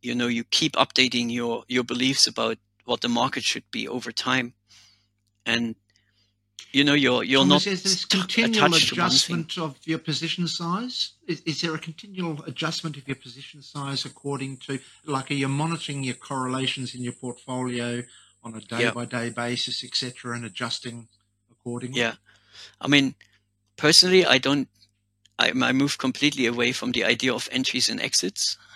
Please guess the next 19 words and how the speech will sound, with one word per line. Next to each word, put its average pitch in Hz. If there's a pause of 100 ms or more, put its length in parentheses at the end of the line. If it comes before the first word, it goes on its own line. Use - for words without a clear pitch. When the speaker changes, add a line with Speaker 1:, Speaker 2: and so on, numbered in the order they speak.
(160)
Speaker 1:
Um, 113
so 123
a 113
lot 135
of 127
people 123
still 127
work 120 (680)
in 127
that 123
paradigm. 131
This -
is -
the -
entry, 139
this 127
is -
the -
exit. -